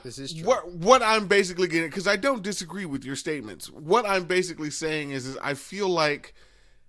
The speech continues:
Speaker 2: he's tr-, he is putting something on that is very similar to something that he used to love, but, 'cause that's clearly the baseline, but he's clearly taking it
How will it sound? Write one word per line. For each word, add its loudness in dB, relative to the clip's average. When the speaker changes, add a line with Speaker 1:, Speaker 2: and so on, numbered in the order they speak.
Speaker 2:
he's -4
tr-, -2
he -8
is -2
putting 2
something -6
on -6
that -8
is -10
very -4
similar -4
to -10
something -6
that 4
he -4
used -8
to -2
love, 0
but, 4
'cause -2
that's 2
clearly -4
the -6
baseline, -6
but -4
he's -10
clearly -2
taking 2
it -6